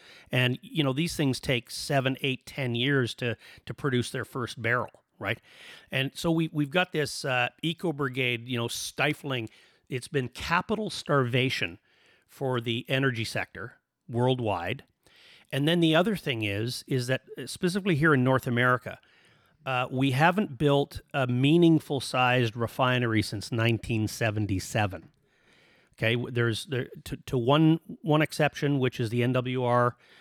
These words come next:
built in Alberta. It's a, it's purely diesel. It's not massive, but that's a new, a new refinery that has been built, and it was just in the last, uh, three, four years that it came online. But other than that, you know, when you think of, uh, the economies that we're in today compared to nineteen seventy-seven,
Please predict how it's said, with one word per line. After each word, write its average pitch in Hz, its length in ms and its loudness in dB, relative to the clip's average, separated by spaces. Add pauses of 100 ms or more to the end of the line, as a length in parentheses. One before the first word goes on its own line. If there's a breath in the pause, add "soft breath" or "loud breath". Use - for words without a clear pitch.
(120)
built 127 220 -6
in 131 80 0
Alberta. 123 380 2
It's - 160 -4
a, 131 120 -2
it's 123 260 -4
purely 135 400 2
diesel. 131 500 2 (320 loud breath)
It's - 180 -10
not 131 220 4
massive, 131 640 0 (300 soft breath)
but 127 100 -14
that's 131 180 -6
a 127 60 -4
new, 120 260 0
a 117 160 2
new 127 220 4
refinery 123 800 2 (380 soft breath)
that 135 220 -2
has 127 180 0
been 120 200 2
built, 123 300 0
and 117 180 -4
it 117 40 -4
was 113 140 -4
just 120 220 -12
in 120 100 -4
the 113 80 -6
last, 120 400 -2
uh, 117 280 -2
three, - 240 -6
four 123 280 -6
years 117 260 -2
that 107 120 -10
it - 80 -20
came 120 240 -4
online. 117 560 -2 (340 loud breath)
But 147 140 -10
other 156 260 0
than 143 180 2
that, 123 300 2 (400 soft breath)
you 131 120 -4
know, 120 260 -2
when 127 220 -2
you 135 100 2
think 196 320 -2
of, 139 400 0
uh, 123 420 -2
the 127 140 -4
economies 147 680 0
that 117 120 -10
we're 120 200 -2
in 151 160 2
today 107 300 -2
compared 120 420 -8
to 123 60 -12
nineteen 117 440 -4
seventy-seven, 110 800 -4